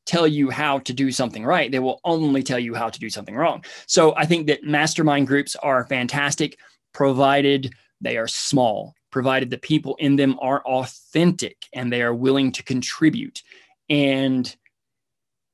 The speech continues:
some people have this incredible group of people that will help you achieve all of your goals.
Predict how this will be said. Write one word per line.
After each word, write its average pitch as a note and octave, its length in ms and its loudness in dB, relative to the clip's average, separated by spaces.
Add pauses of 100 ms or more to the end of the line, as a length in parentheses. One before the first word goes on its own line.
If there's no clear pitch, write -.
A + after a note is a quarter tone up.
(600)
some G#3 420 2
people C#3+ 540 4
have C#3+ 560 0
this C3+ 420 4
incredible D3 1040 2
group C3 360 2
of A#2+ 120 -8
people B2 440 -2
that A#2 220 -4
will A#2+ 140 -2
help C3+ 280 0
you C3 120 0
achieve A#2+ 320 -2
all A#2 160 0
of A#2 80 -8
your A2+ 120 -8
goals. G#2+ 380 -8